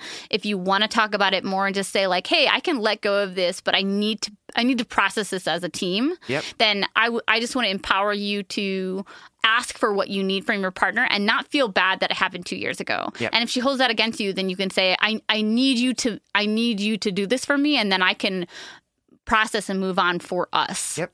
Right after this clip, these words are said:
Speaker 1: Right? Um, just make sure that you're advocating for, like, a happy, healthy, whole, um, healing process for yourself first and then as a couple.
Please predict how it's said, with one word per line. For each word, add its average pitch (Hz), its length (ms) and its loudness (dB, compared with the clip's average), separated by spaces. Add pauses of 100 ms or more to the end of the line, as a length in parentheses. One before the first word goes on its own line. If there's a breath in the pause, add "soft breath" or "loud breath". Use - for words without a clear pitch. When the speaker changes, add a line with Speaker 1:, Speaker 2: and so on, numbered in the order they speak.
(100)
Speaker 1:
Right? 202 260 2 (440 loud breath)
Um, 190 260 2
just 220 160 -2
make 269 140 0
sure 294 140 2
that 247 80 2
you're 247 100 4
advocating 226 640 2
for, 202 640 2 (240 loud breath)
like, 208 120 2
a 214 60 2
happy, 226 320 0
healthy, 226 360 -2
whole, 208 680 0 (360 loud breath)
um, 185 540 2 (380)
healing 247 480 2
process 294 520 0
for 208 360 0
yourself 185 560 0
first - 500 -2
and 190 200 2
then 170 120 0
as 170 200 0
a - 60 -6
couple. - 460 -6